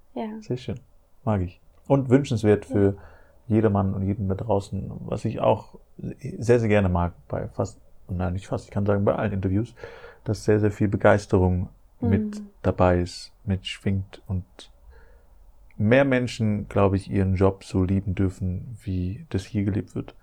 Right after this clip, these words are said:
Speaker 1: Ja,
Speaker 2: Und das
Speaker 1: das
Speaker 2: ist
Speaker 1: wär,
Speaker 2: schon
Speaker 1: das wär ganz, ganz toll.
Speaker 2: Ja.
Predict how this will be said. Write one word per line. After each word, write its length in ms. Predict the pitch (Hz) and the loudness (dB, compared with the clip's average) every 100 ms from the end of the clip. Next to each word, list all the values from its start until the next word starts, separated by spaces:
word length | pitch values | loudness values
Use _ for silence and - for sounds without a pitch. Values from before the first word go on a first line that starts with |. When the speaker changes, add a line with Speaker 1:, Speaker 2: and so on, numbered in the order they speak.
| - - - _ _ 262 | -20 -20 -20 _ _ -8
Speaker 1:
Ja, 80 | |
Speaker 2:
Und 140 | 226 - | -6 -6
das 80 | - | -10
Speaker 1:
das 40 | |
Speaker 2:
ist 100 | - | -4
Speaker 1:
wär, 160 | 220 214 | 0 2
Speaker 2:
schon 200 | 220 - - - | 0 -4 -10 -12
Speaker 1:
das 120 | - | -10
wär 260 | - 240 - - - | -10 -10 -12 -20 -14
ganz, 260 | 220 233 - | -12 -12 -12
ganz 260 | 233 240 | -14 -14
toll. 300 | - - 277 277 - _ | -14 -12 -10 -12 -18 _
Speaker 2:
Ja. 140 | 117 | -10